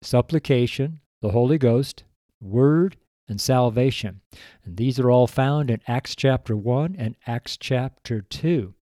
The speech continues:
The fourth key we have is church manner, one accord, reciting of Psalm twenty-four by all, the prayer by all, the supplication by the host of our house church,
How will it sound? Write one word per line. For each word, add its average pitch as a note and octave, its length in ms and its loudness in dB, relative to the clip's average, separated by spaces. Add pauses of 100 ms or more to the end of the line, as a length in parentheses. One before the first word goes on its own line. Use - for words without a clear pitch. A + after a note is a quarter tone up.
(760)
The A2+ 100 -6
fourth F#3+ 420 2
key C3 220 0
we A#2+ 180 0
have A#2+ 540 -2
is A2 360 0
church - 640 0
manner, A2+ 680 -4 (800)
one A#2+ 280 2
accord, C3+ 500 2
reciting A#2+ 560 -2
of G2+ 80 -4
Psalm B2 320 0
twenty-four C#3 580 0
by A2 220 0
all, A#2+ 400 -2 (380)
the - 100 -20
prayer G3 260 6
by C#3+ 240 4
all, C3 300 4
the A2 120 -4
supplication D3+ 920 0
by A#2+ 220 0
the A#2+ 140 -2
host E3+ 640 2 (260)
of G#2 140 -6
our G2+ 100 -2
house G2+ 300 -6
church, - 420 -6